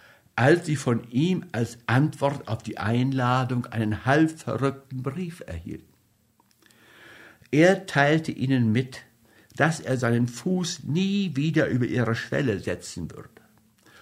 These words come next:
und bat sie, den Unglücklichen, für den der Tod nun die einzige Hoffnung sei, zu vergessen.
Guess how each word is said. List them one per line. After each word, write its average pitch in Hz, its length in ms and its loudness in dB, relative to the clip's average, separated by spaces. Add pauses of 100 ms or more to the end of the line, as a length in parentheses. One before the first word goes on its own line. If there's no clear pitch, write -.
(120)
und 127 220 2
bat 143 340 4
sie, 160 360 -4 (540)
den 143 220 2
Unglücklichen, 143 1040 2 (560)
für 143 160 0
den 165 400 6
der 107 240 0
Tod 170 480 4
nun 139 140 4
die - 240 0
einzige 147 640 0
Hoffnung 135 460 -2
sei, 107 500 0
zu - 180 -4
vergessen. - 580 -8